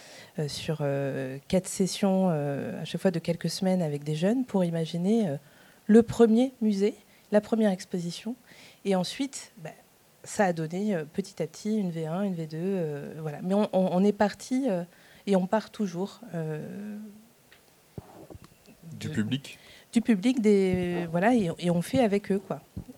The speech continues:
Speaker 1: Et, et au final, ça donne, euh, en général des, des, des choses, bah, qui, qui durent parce qu'elles, elles, euh, enfin, on va pas parler de, de l'expérimentation, mais elles ont été faites de façon, oui, itérative, par petits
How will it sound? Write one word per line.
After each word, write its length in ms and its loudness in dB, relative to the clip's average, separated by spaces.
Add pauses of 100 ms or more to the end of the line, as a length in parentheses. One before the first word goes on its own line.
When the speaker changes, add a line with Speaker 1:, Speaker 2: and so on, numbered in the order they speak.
(120)
Speaker 1:
Et, 200 0
et 40 8
au 80 10
final, 320 4
ça 200 2
donne, 260 6
euh, 180 2
en 100 -2
général 460 2
des, 120 0
des, 240 -4
des 100 -2
choses, 380 2
bah, 120 -4
qui, 280 -16
qui 160 -10
durent 260 0
parce 260 -2
qu'elles, 500 -2 (680)
elles, 160 -8
euh, 400 -6 (280)
enfin, 240 -12 (240)
on 60 -12
va 80 -8
pas 120 -4
parler 340 -2
de, 160 -12
de 180 -6
l'expérimentation, 640 -2
mais 100 2
elles 180 -4
ont 60 2
été 180 -2
faites 180 -6
de 80 -6
façon, 300 -4
oui, 200 0
itérative, 760 -6
par 100 -16
petits 480 -18